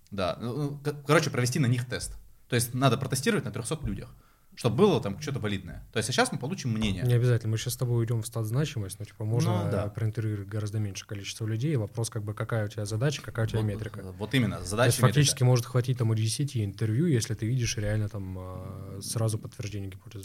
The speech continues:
Speaker 1: Ну да, но только вопрос, э, как эту гипотезу ставить. То есть,
Speaker 2: Вот.
Speaker 1: если, допустим, эм, м, в общем, суть в чем, что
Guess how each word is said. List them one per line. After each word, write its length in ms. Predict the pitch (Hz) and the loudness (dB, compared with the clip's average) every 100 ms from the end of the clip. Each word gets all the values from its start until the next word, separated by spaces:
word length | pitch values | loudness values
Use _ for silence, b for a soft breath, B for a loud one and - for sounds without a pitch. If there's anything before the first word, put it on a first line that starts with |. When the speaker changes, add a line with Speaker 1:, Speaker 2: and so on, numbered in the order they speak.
| - | -4
Speaker 1:
Ну 120 | 123 165 | 4 8
да, 140 | 98 | 8
но 60 | 95 | 6
только 180 | 110 117 | -2 2
вопрос, 400 | 123 131 107 - | 2 4 2 2
э, 220 | 95 95 92 | 2 2 2
как 180 | 107 - | -2 -4
эту 120 | 98 | -8
гипотезу 340 | 98 101 92 | -4 -4 -4
ставить. 380 | - 98 - - _ _ _ | -2 -4 -4 -14 _ _ _
То 60 | - | 0
есть, 120 | 107 | 2
Speaker 2:
Вот. 80 | 113 | 6
Speaker 1:
если, 320 | 113 123 127 | 8 8 6
допустим, 520 | 123 120 120 120 107 104 | 2 2 2 2 2 2
эм, 540 | 98 98 95 95 - - b b b b b b b b b - | 0 2 2 0 -6 -16 b b b b b b b b b -6
м, 560 | 113 120 120 117 117 - - - 123 B - _ _ | 2 4 4 4 0 -4 -18 -10 -10 B -20 _ _
в 80 | 123 | 2
общем, 240 | 139 147 139 | 4 2 0
суть 180 | 151 - | -2 4
в 20 | |
чем, 300 | 135 98 - | 4 4 0
что 480 | - 113 113 117 | -4 4 4 4